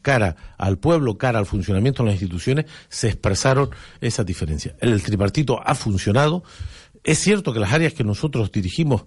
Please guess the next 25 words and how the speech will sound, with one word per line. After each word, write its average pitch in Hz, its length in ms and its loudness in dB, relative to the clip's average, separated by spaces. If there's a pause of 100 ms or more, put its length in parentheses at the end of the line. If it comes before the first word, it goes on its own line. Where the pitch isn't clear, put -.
(120)
van 123 300 2
bien, 185 340 0 (180)
el 101 160 0
turismo, 175 520 2 (260)
el 95 60 -8
turismo 117 320 2
en 110 60 2
la 104 60 2
ciudad 120 220 2
está 151 300 -2
como 98 220 0
nunca. 180 420 2 (340)
Yo 107 160 -4
creo 123 200 0
que 98 80 -6
estamos 107 480 0
logrando 123 440 2
una 123 220 4
recuperación 104 720 0
después 107 360 0
de 98 120 -2
décadas 107 400 -2 (320)
de 95 180 -4
abandono, 107 560 2
digamos, 110 380 0